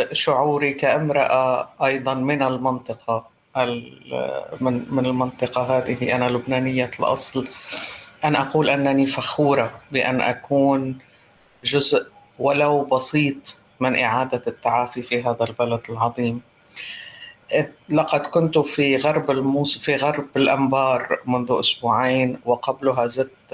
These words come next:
زرت عدة مرات الموصل. أول مرة زرت الموصل بالحقيقة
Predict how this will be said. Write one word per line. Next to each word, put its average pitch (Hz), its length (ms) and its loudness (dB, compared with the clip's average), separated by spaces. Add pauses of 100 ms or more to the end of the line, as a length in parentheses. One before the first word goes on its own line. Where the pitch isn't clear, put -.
(100)
زرت 123 340 -2
عدة 127 360 -2
مرات 127 400 0 (140)
الموصل. 127 680 -2 (1040)
أول 185 360 4
مرة 180 280 2
زرت 170 340 0
الموصل 151 640 -2
بالحقيقة 156 1000 -2